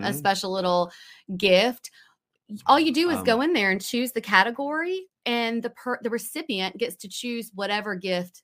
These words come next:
Speaker 1: that they want. I mean, what is there not to love about that?
Speaker 2: Well, yeah, that makes it really neat. You're, you're getting a gift, but you're also getting choices w-,
Speaker 1: Right.
Speaker 2: within a broader, uh, uh, spectrum, and you can choose your own gift.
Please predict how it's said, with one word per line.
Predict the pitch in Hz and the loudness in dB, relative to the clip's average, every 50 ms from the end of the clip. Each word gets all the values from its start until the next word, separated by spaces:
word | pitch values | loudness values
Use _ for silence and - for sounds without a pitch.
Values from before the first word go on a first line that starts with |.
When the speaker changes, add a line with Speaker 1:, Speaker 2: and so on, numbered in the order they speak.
| _ | _
Speaker 1:
that | - 190 - - | -10 -10 -8 -6
they | 165 156 | -6 -6
want. | 147 147 143 120 - - - _ | -6 -6 -6 -6 -6 -8 -10 _
I | - | -10
mean, | 202 196 196 185 - | -8 -8 -8 -10 -8
what | 196 233 233 | -6 -4 -4
is | 226 208 185 | -4 -6 -6
there | 190 180 | -6 -4
not | 175 170 160 - - | -2 -2 -4 -4 -6
to | - | -6
love | 165 156 143 | -6 -6 -4
about | 147 139 107 - - | -4 -4 -6 -4 -4
that? | 85 80 - - - _ _ _ _ _ _ | -4 -4 -4 -8 -12 _ _ _ _ _ _
Speaker 2:
Well, | 107 110 110 | -4 -2 -2
yeah, | 107 104 110 101 | 0 2 0 0
that | 90 98 101 | 0 -2 -4
makes | 113 113 107 101 - 104 | -4 -4 -4 -4 -6 -10
it | - | -10
really | 80 85 90 104 123 113 95 85 | -8 -6 -2 0 0 0 0 0
neat. | 82 85 95 - | -4 -6 -6 -6
You're, | - 92 92 87 | -6 -8 -8 -8
you're | 82 69 92 90 | -8 -10 -12 -8
getting | 80 98 95 92 95 90 | -4 -4 -2 -2 -2 -6
a | 85 82 | -6 -6
gift, | 69 90 95 98 95 - _ | -2 -2 -2 -2 -2 -4 _
but | - 85 71 | -6 -4 -2
you're | 80 87 | 2 2
also | 90 98 - - 98 | 2 2 2 -2 -6
getting | - 87 85 78 80 76 71 71 - _ | -6 -4 -6 -6 -6 -12 -14 -16 -18 _
choices | - - - 127 190 202 - - 78 67 - - - - - _ _ _ | -8 -2 0 2 2 2 -2 -4 -4 -6 -6 -6 -6 -10 -14 _ _ _
w-, | - 190 - | -8 -4 2
Speaker 1:
Right. | 185 190 175 120 | 4 6 6 4
Speaker 2:
within | - - 101 92 | 2 -2 -4 -4
a | 87 82 78 78 _ _ _ _ | -4 -6 -8 -16 _ _ _ _
broader, | 90 95 95 95 87 85 78 73 73 78 | -6 -4 -4 -4 -4 -6 -8 -8 -10 -10
uh, | 76 73 69 71 69 69 _ _ _ _ _ - 80 | -10 -12 -12 -14 -16 -18 _ _ _ _ _ -18 -16
uh, | 76 73 | -8 -6
spectrum, | - - - 156 180 - - - 73 67 69 | -6 -6 -6 -8 -10 -8 -10 -12 -12 -10 -10
and | 73 76 78 82 | -12 -12 -14 -14
you | 82 - | -14 -12
can | 90 82 | -10 -10
choose | - - 208 262 208 - | -6 -4 -2 -2 0 2
your | 107 92 | 2 0
own | 82 82 78 | 0 0 -4
gift. | 67 65 64 - - _ - | -8 -10 -10 -10 -12 _ -20